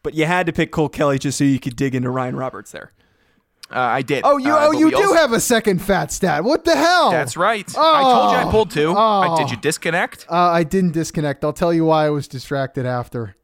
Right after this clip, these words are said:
Speaker 1: Uh, well, let's hear this.
Speaker 2: Boy.
Speaker 1: Let's hear this.
Speaker 2: Second fat stat. It's a twofer today because it's the, one of the greatest weeks of F C S college football that we've ever seen. Austin Peay running back Brian Snead.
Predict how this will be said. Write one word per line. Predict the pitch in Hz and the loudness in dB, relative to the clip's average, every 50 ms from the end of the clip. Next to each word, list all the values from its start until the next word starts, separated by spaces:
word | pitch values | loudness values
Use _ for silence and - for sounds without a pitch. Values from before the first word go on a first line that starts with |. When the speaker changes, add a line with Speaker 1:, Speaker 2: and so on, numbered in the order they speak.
| _ _ | _ _
Speaker 1:
Uh, | - 139 139 139 139 - | -6 -4 -2 -2 -2 -2
well, | 160 151 180 185 | -2 -4 -2 -2
let's | 196 190 185 - | 0 -2 -2 0
hear | - 208 180 | -2 -2 -2
this. | 151 147 139 - 151 | -2 -2 -6 -6 -8
Speaker 2:
Boy. | 160 | -8
Speaker 1:
Let's | 151 139 - | -8 -8 -8
hear | 151 139 127 | -8 -8 -6
this. | 117 117 107 - - - - - - _ _ - - _ _ _ _ _ _ _ - | -8 -10 -12 -14 -18 -20 -20 -20 -20 _ _ -20 -20 _ _ _ _ _ _ _ -16
Speaker 2:
Second | - - - - 160 160 - 185 170 - - _ _ _ _ _ | -14 -10 -6 -6 -4 -4 -4 -4 -6 -6 -10 _ _ _ _ _
fat | - - - 165 135 127 - | -12 -6 -4 -2 -2 -2 -4
stat. | - - - - 131 104 120 - - - - - - | -8 -6 -4 -4 -4 -4 -4 -8 -14 -20 -18 -8 -6
It's | 233 247 - 349 | -6 -4 -4 -4
a | 359 | -6
twofer | 254 - - 381 370 320 - - 240 208 185 | -4 -2 -2 0 0 -2 -2 -2 -2 -2 -2
today | - 214 160 156 131 123 127 147 165 _ _ - | -2 -6 -6 -6 -8 -8 -10 -12 -14 _ _ -14
because | 170 165 - - 165 143 | -14 -8 -4 -4 -4 -4
it's | 143 131 - | -6 -8 -10
the, | - 139 | -10 -12
one | 139 120 139 135 127 | -6 -4 -4 -4 -4
of | 117 | -6
the | 120 | -10
greatest | - - 139 131 131 123 - - | -8 -6 -4 -4 -4 -4 -6 -8
weeks | 135 120 - - | -10 -10 -10 -10
of | 104 - | -10 -10
F | - 127 - | -10 -10 -10
C | - 123 | -10 -10
S | 113 107 - | -10 -8 -8
college | - 120 113 - | -8 -8 -8 -8
football | - 113 - 147 - - - - - | -10 -12 -10 -12 -12 -12 -16 -10 -6
that | - | -2
we've | 143 151 147 139 | 0 0 0 0
ever | 151 143 143 | 0 0 -2
seen. | - - - - - 143 123 107 123 139 143 156 - _ - - - - - - - | -4 -6 -8 -10 -8 -8 -8 -8 -8 -8 -8 -10 -10 _ -20 -20 -20 -20 -12 -4 0
Austin | 160 175 185 - - - 196 175 | 2 2 2 0 -4 -4 -4 -4
Peay | 165 - 160 170 175 156 | -4 -6 -8 -6 -4 -4
running | 139 143 143 139 | -2 -4 -2 -2
back | 131 123 120 - _ - _ - | -2 -4 -4 -4 _ -20 _ -20
Brian | 117 120 - 160 156 160 170 170 165 160 | -10 -4 -2 0 0 0 -2 -2 -4 -4
Snead. | - - - - 175 180 185 190 175 139 - - - | -6 -6 -6 -4 -4 -2 -4 -4 -6 -10 -12 -16 -20